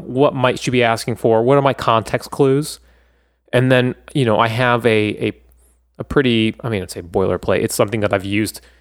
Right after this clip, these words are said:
many, many times, uh, in the past. It's, it's, you know, a set of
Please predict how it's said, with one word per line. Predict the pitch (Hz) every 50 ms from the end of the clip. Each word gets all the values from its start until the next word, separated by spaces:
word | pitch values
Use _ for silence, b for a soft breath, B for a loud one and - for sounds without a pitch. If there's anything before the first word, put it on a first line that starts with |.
| b b b b b b b _ _ _ _ _
many, | - 151 156 151 147
many | 135 135 131 120
times, | - 117 113 117 113 113 107 - - - -
uh, | 123 117 110 110
in | 110 113
the | 107
past. | - 113 107 107 107 101 - -
It's, | 120 - - - - _
it's, | - 127 - - -
you | 160 147
know, | 131 110 -
a | -
set | - - 151 131
of | 123 117 - -